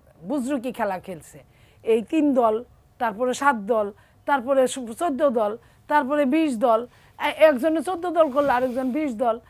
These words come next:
আরেকজন বিশ দল করলে আরেকজন পঁচিশ দল।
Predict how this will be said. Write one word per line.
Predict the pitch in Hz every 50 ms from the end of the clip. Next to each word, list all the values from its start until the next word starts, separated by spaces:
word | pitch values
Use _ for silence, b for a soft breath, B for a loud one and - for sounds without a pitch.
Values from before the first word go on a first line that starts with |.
| b b b b
আরেকজন | - 285 311 320 277 247 311 302 294
বিশ | 269 330 349 330 277
দল | 269 320 311 262
করলে | 294 302 285 294
আরেকজন | 269 277 294 269 214 269 269 214
পঁচিশ | 262 311 285 311 339 302 247
দল। | 208 262 240 233